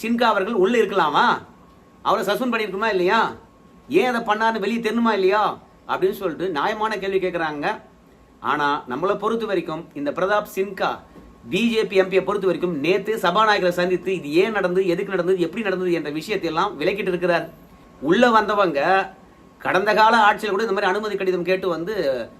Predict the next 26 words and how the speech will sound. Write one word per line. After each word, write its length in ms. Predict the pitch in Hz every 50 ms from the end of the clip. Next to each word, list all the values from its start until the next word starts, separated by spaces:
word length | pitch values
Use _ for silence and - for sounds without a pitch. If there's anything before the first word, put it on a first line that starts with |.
| - -
பழைய 220 | 131 147 185 208 214 165
பாராளுமன்றத்தை 520 | 180 196 208 214 208 196 185 170 175 208 180 -
பார்த்துருக்காங்களாம். 600 | 160 196 185 190 180 185 175 165 151 143 135 - - - - - - - - - - 104 139
அந்த 260 | 170 208 233 240 240 240 226 208 190 180 170
ஒரே 160 | 170 202 226 240
ஒரு 100 | 233 220 185
அடிப்படையில 400 | 180 196 202 185 190 175 175 170 165 190
தான் 180 | 196 170 143 139 147 160 - - 147
இந்த 140 | 165 175 175 180
ஆளுங்களுக்கெல்லாம் 640 | 208 226 208 190 185 185 151 147 147 160 190 208 - - - - 123 135
அனுமதி 300 | 170 214 233 233 226 202
கடிதத்தை 380 | - 190 180 165 160 151 156 - -
கொடுத்துருக்கிறாரு 640 | 180 175 175 208 185 170 156 143 139 131 123 139 185 196 - - 123
பாஜக 400 | 131 - 175 180 185 180 175 156 151 151
எம் 100 | 156 147
பி. 80 | 156 - - - - - - - - - - -
ஆனா 100 | - 175 180 180
எதிர்க்கட்சி 320 | 190 240 233 247 233 226 208
எம் 80 | 190 185
பிக்கெல்லாம் 240 | 208 202 202 196 175
என்ன 100 | 190 208 175
சொல்றாங்கன்னு 240 | 185 180 180 170 160
கேட்டீங்கன்னா, 280 | 156 160 170 190 196 175 139 120 - - - - - - - 110
இதுவே 440 | 117 110 120 120 113 110 139 190 233 247 247 - - - - - - - - -
காங்கிரஸ்ல 420 | 120 143 156 156 151 143 143 135 135
இருந்தோ 260 | 120 143 143 147 156